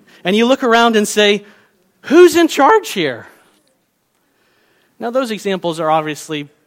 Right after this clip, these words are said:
lighthearted. They're easy. So let's bring the point home. I wonder,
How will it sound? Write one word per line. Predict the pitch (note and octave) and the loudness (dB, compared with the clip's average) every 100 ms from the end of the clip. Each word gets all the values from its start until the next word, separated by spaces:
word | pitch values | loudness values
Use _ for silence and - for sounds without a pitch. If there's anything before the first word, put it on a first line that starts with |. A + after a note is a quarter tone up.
| _ _ | _ _
lighthearted. | C#3 D3 D3 - C#3 C#3+ C3 | -8 -6 -6 -8 -8 -8 -10
They're | C#3+ D#3 | -10 -10
easy. | D3+ F3+ G3 C#3 A#2 | -12 -14 -12 -14 -14
So | - | -10
let's | D#3+ F#3+ - | -8 -8 -10
bring | E3+ E3 | -10 -10
the | D#3+ | -10
point | - C#3+ C3+ | -10 -10 -10
home. | C#3+ A2+ | -10 -10
I | A#2 | -12
wonder, | E3+ G3 G#3+ D3 B2 | -8 -6 -6 -8 -10